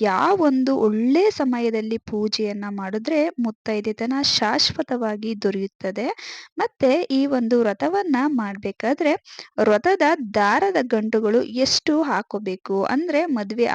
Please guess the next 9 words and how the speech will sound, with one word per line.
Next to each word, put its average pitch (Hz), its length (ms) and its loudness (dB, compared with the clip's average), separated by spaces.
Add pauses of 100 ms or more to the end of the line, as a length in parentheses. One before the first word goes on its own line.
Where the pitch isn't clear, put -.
ಆದವರು 208 440 0
ಎಷ್ಟು 285 600 0
ದಾರದ 208 300 -2 (140)
ಗಂಟುಗಳನ್ನ 202 500 -4
ಹಾಕ್ಬೇಕು 202 540 -4 (500)
ಅಥವಾ 339 260 -2 (360)
ಮದುವೆ 262 380 0 (100)
ಆಗದೇ 226 480 2
ಇದ್ದವರು 214 360 -2